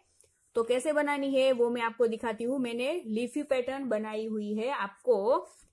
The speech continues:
इस तरह से, यहाँ पे देख सकते हो आप, इस तरह से आपको लीफी पैटर्न बनानी है और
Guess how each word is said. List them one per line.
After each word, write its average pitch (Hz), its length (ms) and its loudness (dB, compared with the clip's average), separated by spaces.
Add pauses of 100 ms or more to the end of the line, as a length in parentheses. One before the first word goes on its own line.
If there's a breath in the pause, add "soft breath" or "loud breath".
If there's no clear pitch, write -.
(160)
इस - 200 -10
तरह 247 260 2
से, 247 200 4
यहाँ 220 380 2
पे 214 160 0
देख 214 180 0
सकते 220 280 -4
हो 214 80 2
आप, 240 280 2
इस 214 180 -10
तरह 233 180 -2
से 233 160 -2
आपको 220 720 0 (300 soft breath)
लीफी 233 340 0
पैटर्न 262 360 2
बनानी 269 360 -2
है 302 240 0
और 247 520 2